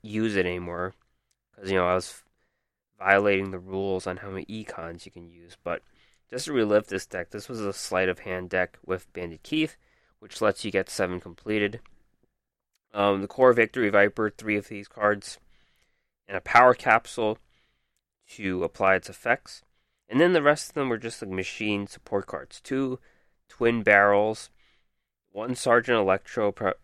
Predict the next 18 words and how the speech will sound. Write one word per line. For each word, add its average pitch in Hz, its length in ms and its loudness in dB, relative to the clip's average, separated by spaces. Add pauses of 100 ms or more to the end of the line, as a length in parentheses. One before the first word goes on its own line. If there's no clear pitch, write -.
probably 110 280 2
because 104 280 -2
I 95 40 0
only 98 120 0
had 92 220 -12
one 95 220 -2
at 92 120 -6
that 73 160 -12
point. 90 340 -10 (840)
One 113 220 -2
Cyber 117 600 2
Dinosaur, 95 800 -6 (560)
that - 100 -20
was 95 100 -20
a - 160 -20
surprise. 90 400 -12
One 104 220 -2
Dralago, 107 840 -2